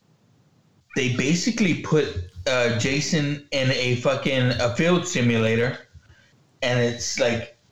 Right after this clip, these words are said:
he's walking in, inside of a room, and then it turns into Camp Crystal Lake. And there's, there's a couple of girls there, and they're like, Hey, we're gonna s-, we're gonna, I mean,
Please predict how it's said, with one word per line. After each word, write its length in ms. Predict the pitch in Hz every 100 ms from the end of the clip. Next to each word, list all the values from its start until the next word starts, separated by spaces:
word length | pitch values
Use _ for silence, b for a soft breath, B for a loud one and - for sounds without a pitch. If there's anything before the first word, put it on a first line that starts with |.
| _ - _ _ _
he's 400 | - 143 135 127
walking 420 | 123 139 143 156
in, 220 | 135 131 120
inside 340 | 139 123 143 135
of 80 | 123
a 60 |
room, 360 | 120 139 156 139
and 160 | 120 113
then 180 | 123
it 160 | 120 117
turns 280 | 143 131 131
into 160 | 120
Camp 320 | 110 143 127 -
Crystal 340 | 139 139 139
Lake. 500 | 120 123 131 - - _ - _ _ _ _ _ _ _ -
And 220 | 127 123 120
there's, 380 | 120 120 -
there's 340 | - 127 123 151
a 180 | 127 117
couple 220 | 143 143
of 140 | 123
girls 340 | 135 139 147 147
there, 240 | 123 123
and 180 | 120 120
they're 160 | 120 120
like, 360 | 120 120 120 - _ _ _
Hey, 460 | - 180 254 269 247
we're 240 | 170 175
gonna 480 | 185 208 180 160 147
s-, 380 | 131 - - - -
we're 220 | - 156 170
gonna, 680 | 208 202 175 151 127 113 - _ _ - -
I 80 | 139
mean, 500 | 143 135 127 120 -